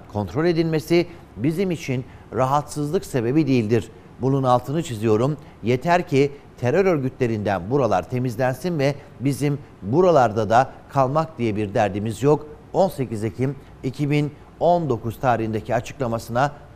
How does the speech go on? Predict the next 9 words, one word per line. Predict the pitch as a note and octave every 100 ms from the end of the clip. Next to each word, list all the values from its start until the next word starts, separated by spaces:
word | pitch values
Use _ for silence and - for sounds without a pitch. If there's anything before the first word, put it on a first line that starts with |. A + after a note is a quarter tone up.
| A2+
atıf | A2+ E2 -
yapıyor. | E2+ - D2+ - - - - - - - - - - - - - - - - - - -
Suriye'de | - A3+ G#3+ F3 D#3+
yeni | G#3+ F3+ F#3 E3+
durum | F3+ G3 D3+
diye | D#3+
ilan | F#3 D#3 D#3 E3+
edilen | E3 D3 B2+
şey, | B2 C3+ C#3 E3